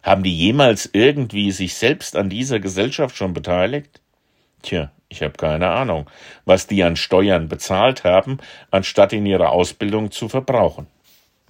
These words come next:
Und insofern ist es natürlich verständlich, dass irgendwie diese Generation selbst keine Kinder in die Welt setzt, um sich der gewalttätigen Sachen irgendwie in der Zukunft besser verschreiben zu können und nicht mit den banalen Dingen des Alltags irgendwie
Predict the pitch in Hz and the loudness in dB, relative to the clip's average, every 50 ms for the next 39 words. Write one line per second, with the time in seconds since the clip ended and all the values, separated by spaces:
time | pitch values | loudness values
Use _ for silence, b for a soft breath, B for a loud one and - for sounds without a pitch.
0 | _ _ 95 95 95 95 90 - 117 127 - 127 110 104 95 131 - 127 110 - | _ _ -4 -2 -2 -2 0 2 0 2 2 2 0 0 -2 -4 -4 -4 -2 0
1 | 113 107 - 123 135 135 - - 107 98 - - 117 131 196 - 147 131 - 170 | -2 -2 0 0 0 -2 0 -2 -4 -4 -2 -2 -2 -4 -2 -4 -8 -4 -2 -2
2 | 190 - - - 107 131 151 151 123 107 92 - 104 117 156 170 170 151 120 110 | -2 -2 -2 0 0 0 0 0 -2 -4 -4 -4 -6 -6 -4 -4 -4 -2 0 0
3 | 101 98 90 95 90 87 - - - 101 101 127 151 139 107 110 113 - - - | 0 2 2 2 0 0 -2 -2 -2 0 0 0 -2 -2 0 -2 -2 -2 -6 -12
4 | - - - 98 101 104 107 98 - - 165 170 185 160 110 90 90 90 95 92 | -12 -4 -2 -2 0 0 -2 -6 -6 -6 -6 -6 -4 -2 0 0 0 0 -2 -4
5 | 92 85 87 101 110 - - - 160 185 - - - B B B B B B B | -2 0 0 0 0 -4 -6 -4 -4 -6 -6 -8 -16 B B B B B B B
6 | B - 143 151 147 - 170 151 - - 117 98 101 90 87 90 101 - - - | B 2 2 2 2 -2 -4 -4 -2 -2 0 0 0 2 4 4 4 2 2 0
7 | 139 139 123 113 92 92 90 - - - - - - 156 143 - - 95 110 120 | 0 0 0 -4 -6 -6 -8 -4 -2 -2 -2 0 -2 -6 -6 -4 -2 0 0 0
8 | 131 127 113 117 107 101 92 - - - 107 101 - 120 113 107 - B B B | -2 -6 -8 -6 -4 -4 -4 -4 -6 -8 -10 -8 -6 -6 -6 -6 -8 B B B
9 | B B _ - 95 - - 104 85 101 92 - - - 90 92 113 151 160 139 | B B _ -6 -4 0 -2 -2 -2 -2 -4 -4 -4 -2 0 2 2 2 2 -2
10 | 107 - - 87 80 - - 90 90 90 87 82 B B B B B B B - | -8 -8 -8 -10 -10 -4 -4 -4 -4 -4 -6 -10 B B B B B B B -2
11 | 107 107 - 123 156 202 - - - 151 139 127 123 117 107 120 113 113 110 107 | -2 -2 2 0 0 0 0 -4 -4 -2 2 2 2 4 6 4 4 6 4 2
12 | 113 127 160 196 196 156 135 131 147 160 190 185 180 143 120 - - - 92 101 | 2 4 4 4 2 2 0 -2 -2 -2 -2 -2 0 0 -2 -2 0 2 4 4
13 | 107 147 - 160 160 151 - - - 101 98 101 101 117 110 113 117 117 107 | 4 2 2 0 0 0 -2 -6 0 2 2 2 2 0 -4 -4 -4 -4 -6